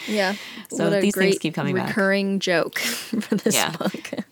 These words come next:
Speaker 2: Yeah, so funny. He goes, he doesn't manage to get on T V, Billy Pilgrim, but he does manage to get on a radio show. So he goes in, and this is so funny 'cause it's like our podcast, and it's a,
Speaker 1: Mm-hmm.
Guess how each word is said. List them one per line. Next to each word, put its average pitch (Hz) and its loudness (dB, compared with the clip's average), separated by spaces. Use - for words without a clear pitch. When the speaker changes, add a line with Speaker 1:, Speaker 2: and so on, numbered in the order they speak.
Speaker 2:
Yeah, - -2
so 156 -4
funny. 135 -4
He 185 2
goes, 196 2
he 175 2
doesn't 170 2
manage 202 2
to 196 -2
get 185 2
on 185 4
T 185 2
V, 131 0
Billy 127 -4
Pilgrim, 143 -4
but 135 0
he 139 -2
does 135 0
manage 165 -2
to 185 -2
get 180 2
on 190 6
a 220 4
radio 135 0
show. - -2
So 147 -4
he 151 -4
goes 185 2
in, 147 0
and 143 0
this 143 -4
is 147 -6
so 139 -4
funny 131 -2
'cause 143 -6
it's 135 -6
like 135 2
our 147 2
podcast, 127 0
and 143 0
it's - -6
a, 135 0
Speaker 1:
Mm-hmm. 196 -2